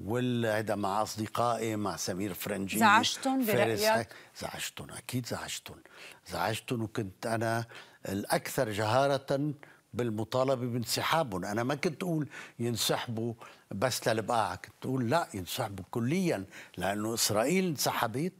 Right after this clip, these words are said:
Speaker 1: ولازم ن-، تنحل الميليشيات. وراحوا
Speaker 2: مم.
Speaker 1: اتهموني بالقرار ألف وخمسمية وتسعة وخمسين، أنا و،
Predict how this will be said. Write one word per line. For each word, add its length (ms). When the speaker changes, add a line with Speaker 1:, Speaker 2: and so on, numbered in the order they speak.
Speaker 1:
ولازم 420
ن-، 480
تنحل 440
الميليشيات. 760
وراحوا 240
Speaker 2:
مم. 60
Speaker 1:
اتهموني 640
بالقرار 600
ألف 220
وخمسمية 520
وتسعة 360
وخمسين، 520
أنا 440
و، 320